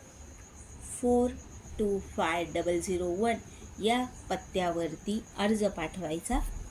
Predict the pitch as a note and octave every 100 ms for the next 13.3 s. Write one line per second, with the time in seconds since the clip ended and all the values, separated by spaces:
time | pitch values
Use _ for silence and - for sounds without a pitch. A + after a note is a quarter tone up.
0 | - G3+ - E3+ - - - - - -
1 | - - - - G3 G3+ B3+ B3+ G3 G3+
2 | F#3+ A3 G#3+ - C4+ C4 B3+ C4 A#3 G#3+
3 | A3 A3+ A3 G#3+ A3 G3 A3 - - -
4 | - A3 - - - - F#3+ G3+ G#3 C#4
5 | B3 A3+ F3 F3+ F3 E3+ G3 G#3 G#3 F#3
6 | F#3+ G3 - A#3 A#3 - A#3+ - - -
7 | G3+ D#3+ - - - - A3+ - - C#4
8 | G3 G#3+ - F3 - - - - B3+ G#3+
9 | - - - - G3+ A3+ C4 B3 G3 -
10 | E3+ G#3+ F3 - G3 - A3 A#3 A3+ A3
11 | F3+ F3 E3+ - F#3+ - E3+ E3+ - F3+
12 | - A3+ A3 A3 - - - - G3 A#3
13 | A#3+ -